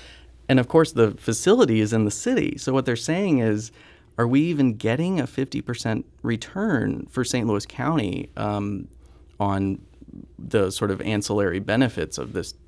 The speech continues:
type of project? Um, one of the pitches, you know, from the C V C, as we've talked about before, is that, um, we're really going to have a big problem if nothing is done because, and they, they do cite,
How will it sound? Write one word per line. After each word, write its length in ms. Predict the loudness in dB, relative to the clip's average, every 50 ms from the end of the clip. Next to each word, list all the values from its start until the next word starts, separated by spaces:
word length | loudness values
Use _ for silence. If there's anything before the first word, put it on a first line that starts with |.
| -20 -14
type 260 | -6 -6 -6 -6 -6
of 120 | -10 -10 -4
project? 580 | 0 2 2 2 0 -2 -8 -10 -10 -14 -20 -20 -20 -20 -20 -20 -20 -20 -20 -16 -8
Um, 300 | -6 -4 -2 -2 -4 -4 -4
one 260 | 0 0 2 4 2
of 80 | 2 2
the 80 | 0
pitches, 500 | 0 0 -2 0 0 0 -2 -2 -2 -4
you 120 | -2 0 0
know, 120 | 0 -2
from 200 | -2 -2 -2 -2
the 80 | -2 -4
C 160 | -4 -4 -4
V 120 | -4 -6
C, 520 | -6 -4 0 2 2 2 2 0 -2 -4 -8 -12 -20 -20 -20 -20 -20 -20 -10 -2 0
as 160 | 0 2 2
we've 140 | 0 0 2
talked 240 | 2 2 2 0
about 180 | -2 -4 -4 -4
before, 560 | -6 -10 -8 -2 0 2 4 4 4 4 0
is 240 | -2 -4 -6 -4 -2
that, 300 | -2 -2 0 0 -2 -4 -10 _ -20 -20 -20 -20 _ _ _ _ _ -10 -6
um, 440 | -6 -4 -4 -4 -4 -4 -6 -8 -10 -16 _ -20 _ _ -4
we're 180 | 0 2 2 2
really 360 | 2 4 4 4 6 6 4
going 260 | 4 2 2 2 2
to 60 | 0 -2
have 200 | -4 -4 -6 -6
a 80 | -6
big 240 | -6 -6 -6 -6 -8
problem 680 | -8 -8 -6 -6 -6 -6 -6 -6 -6 -6 -8 -10 -10 -6
if 340 | -4 -4 -4 -4 -6 -10 -4
nothing 380 | 0 0 0 0 2 0 0 0
is 120 | 0 -2
done 340 | -2 -2 -2 0 0 -2 -2
because, 640 | -2 -4 -6 -4 -4 -2 -2 -2 -2 -2 -4 -8 -12 -14 -18 -20 -20 -12 -4 0
and 120 | 0 2
they, 140 | 2 0 -2
they 200 | 0 0 0 0
do 200 | 2 0 0 0
cite, 500 | -2 -2 -2 0 0 0 0 -2 -4